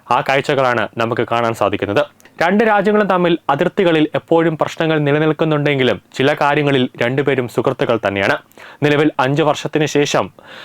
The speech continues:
ഇന്ത്യയും ചൈനയും തമ്മിലുള്ള നേരിട്ടുള്ള വിമാന സർവീസുകൾ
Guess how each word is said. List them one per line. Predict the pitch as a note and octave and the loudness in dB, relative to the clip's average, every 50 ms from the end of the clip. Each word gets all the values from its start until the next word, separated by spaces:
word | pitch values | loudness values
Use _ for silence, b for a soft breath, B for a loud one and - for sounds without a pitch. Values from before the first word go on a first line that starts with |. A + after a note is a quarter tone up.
| B B B B B C#3+ D#3 | B B B B B -2 0
ഇന്ത്യയും | D#3+ D3 D3+ D#3 D#3 D3 D#3+ | 2 2 2 0 0 0 0
ചൈനയും | D3+ D3+ D3+ D3+ D3+ D3+ | 0 0 0 0 0 0
തമ്മിലുള്ള | D3 D3 D3+ D3 D3 C#3 C#3 C#3+ C#3 C3 | 0 0 2 2 2 2 2 0 0 -2
നേരിട്ടുള്ള | C3+ C#3 D3 D#3+ D3+ - D#3 D3 C#3 B2+ B2+ | -2 -2 -2 -2 -2 0 0 0 2 2 0
വിമാന | C3 C#3+ C#3+ D3 D#3 - - | 0 0 0 0 -2 -2 -2
സർവീസുകൾ | C#3 C3 C3 C3 - - B2+ A#2+ A2+ | 0 0 0 0 0 0 0 0 2